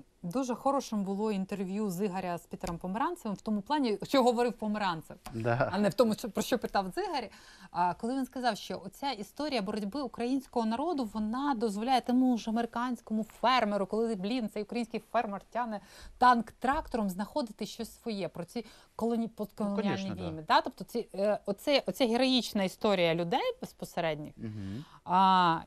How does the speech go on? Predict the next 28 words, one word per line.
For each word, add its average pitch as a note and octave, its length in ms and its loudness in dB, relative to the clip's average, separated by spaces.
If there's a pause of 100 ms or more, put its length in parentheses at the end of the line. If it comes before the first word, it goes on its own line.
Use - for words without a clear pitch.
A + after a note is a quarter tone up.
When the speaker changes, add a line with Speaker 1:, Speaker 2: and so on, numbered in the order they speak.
(140)
Speaker 1:
і A3+ 500 2
ті B3+ 140 0
цінності, G#3+ 720 2
а, E3+ 500 2
нехай F3 320 -2
там D#4 200 -2
вони B3+ 140 0
були A3+ 220 -2
для G#3 120 -4
Європи G3+ 400 0
там D3+ 220 -4
показні, C#3+ 720 -6
там, C3 100 -16 (140)
да? E3 220 -4
Вони D3+ 180 -6
вже E3 180 -6
давно F3 260 0
забуті F3 540 -2
були. D#3 240 -10
Speaker 2:
Ну, F3+ 120 -2
да. C#3 200 2 (500)
Speaker 1:
Але G3 340 6
вони G#3 280 4
були, G#3 340 2
якби, D#3 840 0 (280)
ці G3+ 140 -2
цінності G3+ 520 2
проголошені, G3 920 -2